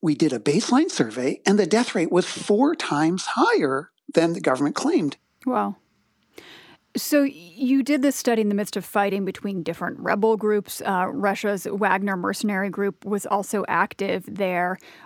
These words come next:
Speaker 2: What was it like trying to get around the country to do these household mortality studies, uh, operating in that, in that time of conflict?
Speaker 1: Incredibly complicated. You know, I have spent years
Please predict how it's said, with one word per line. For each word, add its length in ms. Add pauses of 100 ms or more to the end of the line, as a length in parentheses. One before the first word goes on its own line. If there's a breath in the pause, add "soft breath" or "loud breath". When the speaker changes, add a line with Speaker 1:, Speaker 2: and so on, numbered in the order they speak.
(120)
Speaker 2:
What 300
was 140
it 100
like 220
trying 240
to 60
get 120
around 220
the 80
country 400
to 100
do 140
these 320
household 640
mortality 520
studies, 640
uh, 240
operating 600
in 320
that, 240 (100)
in 100
that 220
time 180
of 100
conflict? 600 (760 soft breath)
Speaker 1:
Incredibly 1200
complicated. 840 (720 loud breath)
You 80
know, 100
I 160
have 220
spent 500
years 880